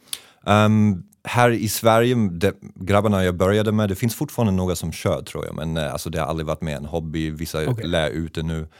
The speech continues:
Speaker 1: Men jag, eh, åkte ju till olika jams, så jag blev ju lite mer involverad. Ehm, sen finns ju, du vet, det finns crew, det finns family.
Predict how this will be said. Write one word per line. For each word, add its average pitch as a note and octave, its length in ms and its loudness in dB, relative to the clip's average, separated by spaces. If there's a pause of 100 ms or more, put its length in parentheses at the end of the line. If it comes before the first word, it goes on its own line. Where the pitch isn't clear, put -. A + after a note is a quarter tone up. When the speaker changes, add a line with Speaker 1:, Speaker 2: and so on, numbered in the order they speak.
(360)
Speaker 1:
Men F#2+ 560 0
jag, G2 500 2 (120)
eh, F#2 120 0
åkte A#2 240 0
ju F2+ 60 2
till F#2+ 160 -2
olika F2+ 360 -2
jams, F2+ 360 -2
så F2 80 -6
jag F2 120 0
blev F2+ 180 -2
ju E2+ 60 -2
lite F2 200 -6
mer F2 280 0
involverad. D#2+ 1000 -4
Ehm, D2+ 380 -6
sen D#2+ 180 -6
finns D#2 240 -6
ju, D2+ 100 -6
du D#2+ 120 -10
vet, C#2 160 -8
det - 60 -18
finns D#2 220 -8
crew, E2 360 -6
det - 60 -10
finns D#2+ 220 -6
family. E2 560 -2